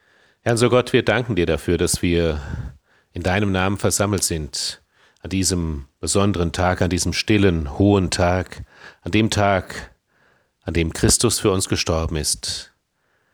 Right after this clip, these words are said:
Wir bitten dich darum, lass uns innehalten, lass uns zur Ruhe kommen, auch in diesen unruhigen Tagen. Lass uns spüren, dass du jetzt ganz bei uns bist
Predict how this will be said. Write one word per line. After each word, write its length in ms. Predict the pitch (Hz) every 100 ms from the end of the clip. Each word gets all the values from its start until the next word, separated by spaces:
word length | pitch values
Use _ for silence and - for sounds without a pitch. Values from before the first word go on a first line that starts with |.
| _ _ _ _ _ _
Wir 100 | -
bitten 260 | 101 117 104
dich 140 | 87
darum, 280 | - 80 85
lass 180 | 92 98
uns 140 | 101
innehalten, 800 | - 113 92 80 76 73 78 76 -
lass 240 | - 85 98
uns 220 | 90 -
zur 160 | 95
Ruhe 240 | 87 107 87
kommen, 440 | - 82 78 78 -
auch 140 | 90
in 80 | 101
diesen 240 | 98 117
unruhigen 520 | 120 117 104 90 85 87
Tagen. 460 | 90 90 95 92 - - - - _
Lass 220 | 101 92
uns 100 | 101
spüren, 400 | - 104 107 104
dass 300 | 95 85 -
du 240 | 104 113 110
jetzt 360 | 101 101 -
ganz 280 | 101 104 -
bei 260 | - 92 98
uns 140 | -
bist 480 | - 87 - -